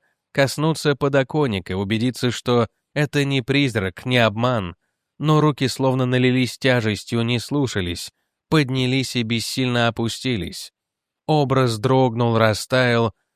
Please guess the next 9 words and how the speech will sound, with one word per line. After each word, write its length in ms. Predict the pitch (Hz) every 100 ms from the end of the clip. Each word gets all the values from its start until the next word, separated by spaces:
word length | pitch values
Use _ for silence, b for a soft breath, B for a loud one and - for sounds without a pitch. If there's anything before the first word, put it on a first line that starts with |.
| _ -
как 300 | 135 120 -
теплый 520 | 135 120 - 123 120
пар 380 | - 127 120 113
на 160 | 117
стекле, 600 | - - 113 123 123 123
и 40 | 120
она 340 | 120 139 139
вдруг 260 | 123 127 127
очутилась 680 | 120 131 139 135 123 -